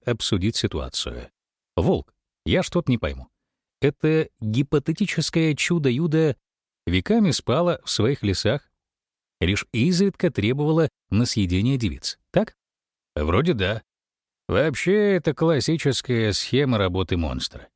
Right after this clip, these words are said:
Уснул, проснулся, перекусил, снова уснул. Экономия энергии». «Вот именно.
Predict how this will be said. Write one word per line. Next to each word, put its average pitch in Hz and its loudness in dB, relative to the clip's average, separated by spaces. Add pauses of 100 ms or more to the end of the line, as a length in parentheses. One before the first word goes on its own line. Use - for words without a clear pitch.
(200)
Уснул, 151 2 (300)
проснулся, 90 0 (260)
перекусил, 90 0 (140)
снова 101 0
уснул. 69 -6 (600)
Экономия 98 2
энергии». 76 -4 (560)
«Вот 87 2
именно. 107 0